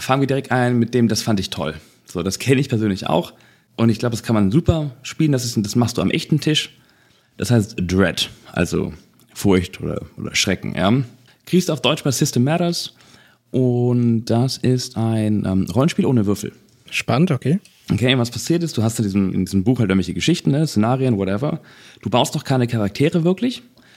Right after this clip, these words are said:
Speaker 1: sondern am Anfang werden halt irgendwie Fragen gestellt und Worte zugewiesen. Und dann hast du halt so deine Figur und die ist dann, keine Ahnung, ähm,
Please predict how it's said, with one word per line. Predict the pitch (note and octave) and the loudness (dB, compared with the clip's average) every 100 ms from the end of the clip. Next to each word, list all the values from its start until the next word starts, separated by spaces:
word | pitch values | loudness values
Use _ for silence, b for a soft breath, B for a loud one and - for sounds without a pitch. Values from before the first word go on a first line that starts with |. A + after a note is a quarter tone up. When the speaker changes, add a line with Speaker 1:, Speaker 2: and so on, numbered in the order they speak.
| b | b
Speaker 1:
sondern | - A2+ B2 | -4 0 2
am | |
Anfang | F#2+ C3 C3 A#2 | 2 0 2 2
werden | A2+ | 2
halt | G#2 G#2 | 2 2
irgendwie | G#2 - | 2 0
Fragen | - G#2+ A2 | 0 2 2
gestellt | G2 - G#2 F#2+ | -2 0 2 4
und | F#2+ | 2
Worte | F#2 G2 - | 2 0 0
zugewiesen. | - A#2 G2+ F2+ F2+ D#2 | 0 2 2 0 -2 -2
Und | E2 | 0
dann | F2 F#2+ | 2 0
hast | F#2+ - | 0 0
du | |
halt | F2+ | 0
so | E2+ | 2
deine | F2 F2 | 0 0
Figur | E2+ E2+ F2 | -2 0 0
und | D#2+ | -2
die | - | -6
ist | E2 | -8
dann, | C#2+ | -6
keine | E2+ G#1+ | -4 -2
Ahnung, | B1+ A1+ B B B B _ | -2 -4 B B B B _
ähm, | F2 E2 E2 D2 D2+ | -6 -4 -4 -6 -8